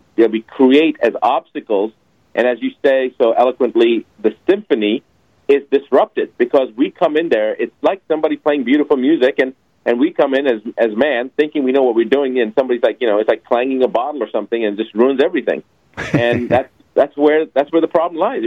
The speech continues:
Speaker 1: We just need to stop getting in our own way, and if we just get the heck out of the way, things are gonna go right back in, in place.
Speaker 2: Imagine that, getting out of the way and letting creation do what creation knows to do. I mean, that's brilliant. But, of course, it doesn't, uh,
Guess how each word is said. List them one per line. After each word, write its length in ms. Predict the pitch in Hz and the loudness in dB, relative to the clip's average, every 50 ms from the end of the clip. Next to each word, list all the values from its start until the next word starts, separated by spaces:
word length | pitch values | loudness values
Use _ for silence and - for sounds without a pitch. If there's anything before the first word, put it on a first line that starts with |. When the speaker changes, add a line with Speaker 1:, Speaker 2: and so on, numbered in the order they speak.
| 113 | -6
Speaker 1:
We 80 | 120 131 | -6 -6
just 140 | 139 147 - | -8 -6 -6
need 100 | 165 147 | -6 -6
to 100 | - - - | -6 -6 -2
stop 300 | - 139 147 - _ _ | -2 -2 -2 -2 _ _
getting 260 | - 139 147 151 147 - | -2 -2 -2 -2 -2 -4
in 120 | 139 147 | -2 -2
our 120 | 135 135 | 0 0
own 160 | 139 143 143 123 | 0 0 0 2
way, 360 | 131 165 180 160 156 151 - | 2 2 2 0 -2 -4 -4
and 280 | - 120 123 120 120 120 _ _ _ _ _ _ _ _ _ _ _ _ - | -2 -2 -2 -2 -4 -6 _ _ _ _ _ _ _ _ _ _ _ _ -8
if 100 | 110 - | -2 -2
we 100 | 131 123 | -2 -2
just 300 | 107 95 - 139 - - | -2 -2 -4 -4 -2 -2
get 140 | 151 - - | -4 -2 -2
the 60 | 110 | -2
heck 200 | 120 135 - - | -2 -2 -2 -2
out 120 | 147 143 | -2 -2
of 60 | - 135 | -2 -2
the 60 | 135 | -2
way, 260 | 139 160 175 170 165 | 0 0 0 -2 -4
things 240 | - - 151 151 147 147 | -6 -6 -6 -6 -6 -4
are 40 | |
gonna 200 | 135 147 147 147 | -2 0 0 0
go 180 | 135 143 151 147 | 2 2 2 4
right 200 | 135 143 147 139 | 2 2 2 2
back 220 | - 143 143 - | 0 -2 0 0
in, 160 | 147 143 143 - | -2 -4 -2 -2
in 160 | - 135 131 | -4 -4 -2
place. 300 | - - 180 - - - _ _ _ _ _ _ _ _ _ _ _ _ _ - | -2 -2 -2 -2 -4 -8 _ _ _ _ _ _ _ _ _ _ _ _ _ -4
Speaker 2:
Imagine 480 | 117 120 127 135 139 127 120 131 123 | -2 -2 -2 -2 -2 -2 -2 -2 0
that, 240 | 123 127 120 110 98 | 0 -2 -2 -2 -2
getting 260 | 101 120 127 139 143 | -2 -2 0 0 -2
out 80 | 135 131 | -2 -2
of 80 | 131 127 | 0 0
the 80 | 113 | 0
way 220 | 113 120 120 120 110 | 0 0 0 -2 -2
and 120 | 107 107 | 0 0
letting 240 | 110 120 120 117 113 | 0 0 0 -2 -2
creation 580 | 110 120 117 113 113 113 117 110 - 123 107 | -2 -2 0 0 0 0 0 0 0 0 0
do 140 | 95 113 117 | 0 0 0
what 140 | 113 113 98 | 0 0 -2
creation 460 | - 117 110 110 107 104 - 104 95 | 0 0 0 0 0 -2 -2 -2 0
knows 280 | 95 98 101 101 95 - | 0 0 0 -2 -4 -6
to 100 | - - | -6 -6
do. 320 | 92 80 98 92 82 - - _ _ - | -2 -2 0 -2 -2 -4 -8 _ _ -6
I 40 | 92 | -4
mean, 140 | 101 101 | -2 -2
that's 160 | 107 120 - - | -2 -4 -4 -4
brilliant. 460 | - 139 143 147 139 107 95 82 - | -2 -2 -2 0 -2 -4 -4 -4 -4
But, 80 | 117 | -4
of 100 | 117 110 | -4 -4
course, 300 | - - 160 156 - - - - - - - - | -4 -4 -4 -4 -6 -10 -18 -20 -20 -14 -6 -4
it 140 | 123 120 | -4 -2
doesn't, 500 | 107 147 151 147 131 147 139 107 - - | -2 -4 -4 -4 -4 -6 -6 -6 -4 -2
uh, 380 | 135 131 123 117 113 104 95 92 | -2 0 0 0 -2 -2 -4 -6